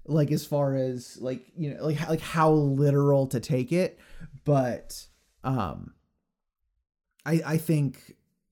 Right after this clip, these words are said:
I think it has a lot more to do with him and le-, 'cause, like, obviously, like, at first I thought the coffins were just the people on the ship. Um,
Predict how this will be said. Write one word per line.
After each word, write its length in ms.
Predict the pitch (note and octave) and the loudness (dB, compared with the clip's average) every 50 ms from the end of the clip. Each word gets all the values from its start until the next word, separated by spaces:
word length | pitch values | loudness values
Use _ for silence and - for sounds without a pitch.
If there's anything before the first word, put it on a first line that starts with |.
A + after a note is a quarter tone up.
| _ _ _ _ _ _ _ _ _ - | _ _ _ _ _ _ _ _ _ 0
I 60 | F3+ | 2
think 180 | D#3 F#3 F#3 E3+ | 2 4 4 4
it 20 | |
has 160 | E3 E3 D3 | 4 4 4
a 40 | D3 | 2
lot 260 | C#3 C#3 C#3+ B2 A#2+ | 2 0 0 0 0
more 240 | C#3+ C#3 C3+ C3 C3 | 0 0 0 0 -2
to 80 | B2+ A#2+ | -4 -4
do 240 | A#2+ A#2+ C3+ C3 C3 | -4 -2 0 0 0
with 180 | B2 A#2+ A#2+ - | 0 -2 -4 -4
him 280 | C3+ B2 A2+ A2 G#2 | -4 -4 -2 -2 -2
and 160 | G#2+ A2+ A#2 A#2+ | -4 -4 -4 -4
le-, 160 | A2 - C3+ | -4 -6 -4
'cause, 120 | - D3 | -4 -2
like, 140 | F#3+ G3 F#3+ | -2 0 2
obviously, 680 | F#3 F#3+ G#3 F3 F#3 F3 E3 - - D3+ D#3 C#3+ C3 - - - - - - - - - - | 2 4 6 6 6 6 6 4 2 -2 -2 -2 -2 -2 -4 -4 -4 -4 -6 -8 -6 -4 -2
like, 100 | C3+ C#3+ | 0 2
at 160 | F#3 C#3+ - | 2 4 6
first 200 | A3+ B3 A#3 A#3 | 6 6 6 6
I 60 | G3 | 4
thought 220 | E3 - F3 D#3+ - | 4 4 4 4 2
the 80 | D3+ | 0
coffins 600 | - E3 D#3 D3+ D3 C#3+ C#3+ C3+ C3 B2+ - - | 0 0 0 0 0 0 0 0 0 0 -4 -6
were 220 | - C#3 C#3+ D3 C#3 | -4 0 2 2 2
just 220 | D3 D3 C#3+ - | 2 0 -2 -2
the 40 | C#3 | -2
people 300 | C#3 D3 C3+ C3 C3 A#2+ | 0 0 0 0 -2 -4
on 120 | A#2 G#2+ | -4 -4
the 80 | G2 - | -6 -8
ship. 360 | - - F#2+ C2 - - - _ _ _ _ _ _ _ _ _ - | -8 -8 -8 -8 -8 -12 -18 _ _ _ _ _ _ _ _ _ -6
Um, 600 | C#3 C#3+ C3+ C3 B2 A2+ G2+ F2 D2 A#1+ - - | -4 -2 -2 -2 -2 -4 -6 -8 -10 -12 -14 -16